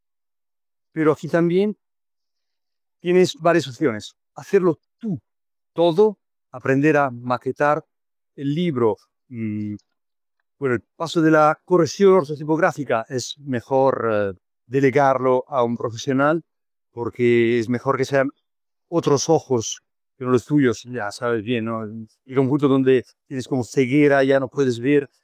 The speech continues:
ni la-, las erratas más tontas. Entonces, todos esos pasos puedes hacerlo tú, gastando obviamente tiempo para aprender,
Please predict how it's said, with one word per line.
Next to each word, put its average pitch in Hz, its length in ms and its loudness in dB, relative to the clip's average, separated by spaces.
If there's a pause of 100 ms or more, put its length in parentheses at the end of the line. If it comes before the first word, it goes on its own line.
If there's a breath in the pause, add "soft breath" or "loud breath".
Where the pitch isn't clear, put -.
(140)
ni 139 360 4
la-, 127 220 0
las 135 220 -4
erratas 139 640 -2 (1120)
más 131 220 -14
tontas. 139 440 0 (1900)
Entonces, 123 280 -6
todos 175 220 4
esos 151 120 -6
pasos 160 380 -2
puedes 156 280 0
hacerlo 147 300 0
tú, 190 280 -4 (960)
gastando 151 500 0
obviamente 147 640 2 (320)
tiempo 160 460 0
para 131 180 -2
aprender, 160 500 2